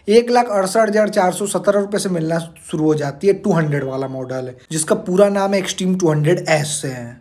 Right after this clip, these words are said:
पावर अगर उसमें मिलता है एटीन पॉइंट एट बीएचपी का, टॉर्क मिलता है सत्रह पॉइंट पैंतीस एनएम का, चालीस केएमपीएल का माइलेज, एक सौ पचपन केजी का कर्व वेट, इसके अलावा तीन कलर ऑप्शन, बाकी एक सौ बीस केएमपीएच का टॉप स्पीड मिल जाता है।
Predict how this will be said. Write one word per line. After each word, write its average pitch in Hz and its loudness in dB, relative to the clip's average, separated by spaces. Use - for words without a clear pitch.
पावर 208 6
अगर 262 0
उसमें 254 0
मिलता 233 2
है 226 4
एटीन 196 4
पॉइंट 208 0
एट 175 2
बीएचपी 196 -2
का, 208 0
टॉर्क 208 4
मिलता 214 -2
है 214 4
सत्रह 190 -2
पॉइंट 185 -2
पैंतीस 170 -2
एनएम 190 0
का, 208 4
चालीस 254 4
केएमपीएल 269 2
का 254 6
माइलेज, 208 2
एक 185 -2
सौ 214 -2
पचपन 196 0
केजी 190 0
का 180 2
कर्व 202 4
वेट, 214 2
इसके 208 -2
अलावा 220 4
तीन 220 -2
कलर 220 2
ऑप्शन, 214 2
बाकी 175 0
एक 160 -2
सौ 175 -2
बीस 185 -4
केएमपीएच 147 -2
का 165 -4
टॉप 135 -8
स्पीड 208 -2
मिल 180 4
जाता - -6
है। 143 -2